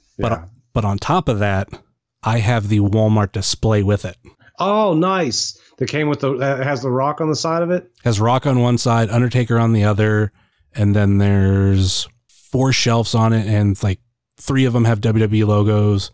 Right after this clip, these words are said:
Speaker 1: and then counting the top, there's two Ghostbuster logos. Yeah, I walked into
Speaker 2: That's awesome.
Speaker 1: I walked into my Walmart. They had one Shawn Michaels in it, and that was it.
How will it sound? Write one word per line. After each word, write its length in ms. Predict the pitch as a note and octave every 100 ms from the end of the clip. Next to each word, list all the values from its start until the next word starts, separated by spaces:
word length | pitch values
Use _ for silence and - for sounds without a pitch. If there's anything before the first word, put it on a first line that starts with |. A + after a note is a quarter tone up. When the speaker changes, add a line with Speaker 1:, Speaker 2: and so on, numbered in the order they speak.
| _ _ _ -
Speaker 1:
and 140 | A#2
then 120 | A2
counting 280 | G#2+ A2 G#2+
the 80 | G2
top, 400 | - G#2+ G2+ -
there's 380 | G2+ G#2 G2+ G2
two 560 | - - G#2 G2 G2 G2
Ghostbuster 520 | - F#2 - F#2+ - G2
logos. 440 | G2 F#2 F2+ - - _ _ _ -
Yeah, 140 | A2+
I 80 | A2
walked 320 | G#2+ G#2 G#2+
into 220 | B2+ A#2 B2
Speaker 2:
That's 80 | A2
awesome. 360 | C3 A#2 - - _ _ -
Speaker 1:
I 120 | A2
walked 320 | A#2 A#2 -
into 140 | C3 A#2+
my 120 | A#2
Walmart. 540 | A2 A2+ A2+ A2+ G#2+
They 160 | - G#2+
had 480 | G#2 G#2 G#2 G#2 G#2 _ _ -
one 300 | A#2+ A#2 A#2+
Shawn 280 | - B2 A#2
Michaels 380 | A2+ A2+ A#2+ A2+
in 100 | B2+
it, 100 | C3 _ _ _ -
and 140 | G#2+
that 120 | G2 G2
was 140 | G2
it. 200 | A2+ B2